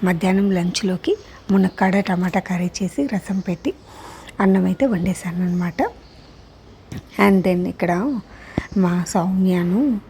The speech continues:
నయన్ వచ్చేసరికి బొట్టు అయితే పెట్టుకుంటున్నారు. మా నయన్కి బొట్టు పెట్టుకోవడం అంటే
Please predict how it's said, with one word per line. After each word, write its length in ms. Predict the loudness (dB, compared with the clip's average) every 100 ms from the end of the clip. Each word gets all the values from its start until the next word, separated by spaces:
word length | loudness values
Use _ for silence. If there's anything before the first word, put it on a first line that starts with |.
| -2
నయన్ 400 | 0 2 2 2
వచ్చేసరికి 640 | 0 -4 -4 -4 -4 -4
బొట్టు 340 | -4 -4 -2 -2
అయితే 180 | 0
పెట్టుకుంటున్నారు. 680 | -2 -4 -6 -6 -2 -2 -2
మా 180 | 0 0
నయన్కి 480 | 0 0 0 0 -2
బొట్టు 280 | -4 -4 -6
పెట్టుకోవడం 520 | -8 -6 -4 -2 -2
అంటే 240 | -2 -4